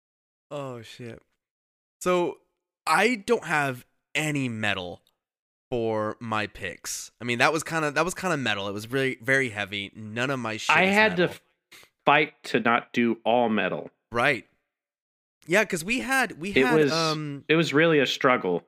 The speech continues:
Speaker 1: we had, what are they called? Uh, uh, Baby Metal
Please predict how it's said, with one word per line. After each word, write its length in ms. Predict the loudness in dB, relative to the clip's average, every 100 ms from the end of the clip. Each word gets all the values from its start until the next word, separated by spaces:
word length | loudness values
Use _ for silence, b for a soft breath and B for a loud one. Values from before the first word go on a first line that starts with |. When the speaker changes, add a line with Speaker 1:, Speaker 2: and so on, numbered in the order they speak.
| -10
Speaker 1:
we 120 | -10
had, 420 | -8 -4 -2 -4 -6
what 160 | -10 -8
are 20 |
they 120 | -10
called? 340 | -8 -8 -8 -8
Uh, 40 | -8 -6 -6 -6
uh, 200 | -8 -4
Baby 340 | 0 0 0
Metal 340 | -4 -6 -10